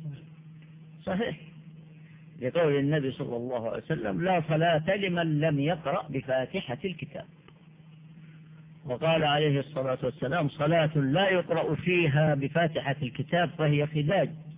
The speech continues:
Speaker 2: أي ناقصة غير تامة، فهي ركن. قراءة فاتحة الكتاب ركن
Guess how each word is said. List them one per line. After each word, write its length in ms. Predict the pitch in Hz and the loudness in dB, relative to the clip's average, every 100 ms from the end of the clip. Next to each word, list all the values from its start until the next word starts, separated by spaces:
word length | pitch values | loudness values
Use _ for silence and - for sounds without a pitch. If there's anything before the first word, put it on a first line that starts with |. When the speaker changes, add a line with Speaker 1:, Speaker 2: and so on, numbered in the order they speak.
| - - - - - 185 | -18 -20 -20 -20 -8 -2
Speaker 2:
أي 180 | 175 | 0
ناقصة 680 | 165 196 156 185 170 180 156 160 | 0 0 0 -2 -2 -2 -2 -2
غير 200 | 254 254 - | -2 -2 -2
تامة، 280 | 127 87 80 - - - - - - - - - - - - | -6 -6 -12 -16 -20 -20 -20 -20 -20 -20 -20 -20 -20 -20 -10
فهي 280 | 156 175 208 | 0 2 2
ركن. 300 | 214 175 - - - - - - - | 2 0 -4 -8 -18 -20 -20 -20 -6
قراءة 360 | 135 156 - 156 - | -4 -2 -4 -6 -2
فاتحة 420 | 170 165 131 147 139 | -2 0 -2 -2 -4
الكتاب 480 | 123 - 180 202 | -8 -6 -4 -2
ركن 320 | 156 226 - | -2 -2 -4